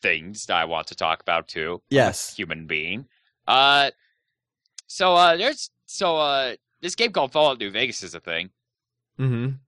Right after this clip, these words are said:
Speaker 1: It's a, it's a thing that I've been playing a little bit of recently. It's an open world, first person, post apocalyptic R P G. And that's literally the best way to describe what it plays like. I actually kind of, uh,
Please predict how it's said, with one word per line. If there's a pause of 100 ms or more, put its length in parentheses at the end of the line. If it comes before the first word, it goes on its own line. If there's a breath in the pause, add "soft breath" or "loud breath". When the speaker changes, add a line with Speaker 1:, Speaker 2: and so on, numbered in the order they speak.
(240)
Speaker 1:
It's
a,
it's
a
thing
that
I've (300)
been
playing
a
little
bit
of (180)
recently. (360)
It's
an (100)
open
world, (200)
first
person,
post (560)
apocalyptic
R
P
G. (400)
And
that's (260)
literally
the
best
way
to
describe
what
it (180)
plays
like. (640)
I
actually
kind
of,
uh,